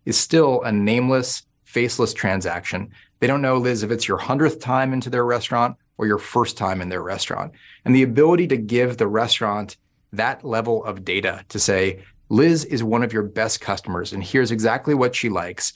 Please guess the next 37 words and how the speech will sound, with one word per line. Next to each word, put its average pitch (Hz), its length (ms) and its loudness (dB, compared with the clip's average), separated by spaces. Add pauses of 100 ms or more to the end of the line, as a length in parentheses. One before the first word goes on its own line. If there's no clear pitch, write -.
(280)
Here's 180 280 4
what 190 140 4
she's 143 240 0
never 139 340 4
tried 165 400 0
before, 92 380 -6
but - 140 -6
other 127 260 4
people 147 300 0
like 113 240 2
her 98 320 2 (560)
really 175 320 6
like. 151 440 0 (120)
And 113 120 0
so 147 140 4
maybe 143 320 0
give 135 280 0
her 139 180 4
a 117 40 4
free 147 240 -2
sample 123 460 0
of 95 140 -6
this 95 340 -2 (340)
because 123 300 0
you 135 100 4
know 127 220 4
it'll 127 140 6
be 113 200 0
something 117 300 0
that 110 160 2
will 110 140 2
delight 107 340 0
her, 139 180 2
make 127 260 2
her 143 120 0
feel 123 220 0
special, 127 500 -2